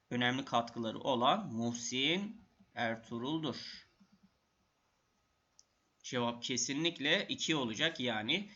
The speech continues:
Edirne. Yerli oyun yazarları teşvik ediliyor. İzleyiciye sunulan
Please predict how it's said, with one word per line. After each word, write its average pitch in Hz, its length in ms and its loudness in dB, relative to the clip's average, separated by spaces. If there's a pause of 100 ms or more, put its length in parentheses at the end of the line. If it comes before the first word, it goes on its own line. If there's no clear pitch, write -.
(300)
Edirne. 143 600 4
Yerli 202 340 10
oyun 208 200 4
yazarları 180 560 6
teşvik 160 380 2
ediliyor. 147 440 2
İzleyiciye 147 540 2
sunulan 147 500 0